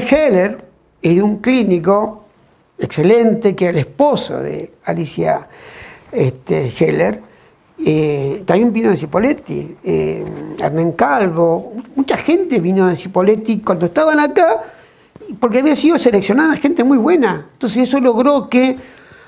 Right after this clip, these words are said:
acá sea un, un pergel desde el punto de vista médico, con las ganas que había, no, no.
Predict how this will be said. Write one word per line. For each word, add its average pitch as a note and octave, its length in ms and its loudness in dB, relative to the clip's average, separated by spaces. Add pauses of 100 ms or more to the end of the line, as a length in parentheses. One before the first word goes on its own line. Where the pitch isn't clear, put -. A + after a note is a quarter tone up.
(100)
acá C#4+ 560 0
sea A3+ 340 2
un, F#3+ 640 -4
un F#3+ 640 -2
pergel G#3 480 2
desde G#3 220 2
el F3+ 60 -2
punto G#3 300 0
de F3+ 60 2
vista G3+ 340 -2
médico, F#3+ 640 -2 (420)
con E3 140 0
las D#3+ 160 -2
ganas A#3 300 2
que E3+ 100 -6
había, G3 460 0 (340)
no, G#3+ 240 -2
no. A#2+ 360 -2